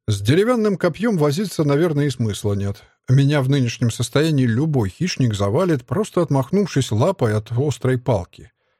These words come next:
Следовательно, ежедневный бег по пересеченной местности стоит первым пунктом выживания,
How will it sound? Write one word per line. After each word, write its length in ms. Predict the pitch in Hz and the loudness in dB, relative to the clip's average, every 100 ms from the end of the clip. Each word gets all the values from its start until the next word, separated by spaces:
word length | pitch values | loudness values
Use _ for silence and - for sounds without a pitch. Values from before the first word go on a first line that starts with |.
| _ _ | _ _
Следовательно, 840 | - 117 185 220 226 - 202 196 | 0 2 4 2 -2 0 0 0
ежедневный 680 | 143 143 139 151 135 101 98 | 0 0 2 2 0 0 -4
бег 340 | 98 101 202 - | -2 0 0 0
по 180 | - 127 | -2 -2
пересеченной 720 | 110 101 - 113 - 95 95 | -2 -4 -4 -2 -2 -2 -2
местности 680 | 104 208 - 185 - 185 160 _ _ _ _ | -2 -2 -2 -4 0 -2 -2 _ _ _ _
стоит 440 | 120 - 110 151 - | -4 0 2 0 0
первым 440 | 131 120 101 95 | 0 0 0 -4
пунктом 420 | 180 226 - 139 | -2 -2 0 0
выживания, 760 | 123 147 185 143 104 95 101 | 0 0 -2 0 -2 -2 -4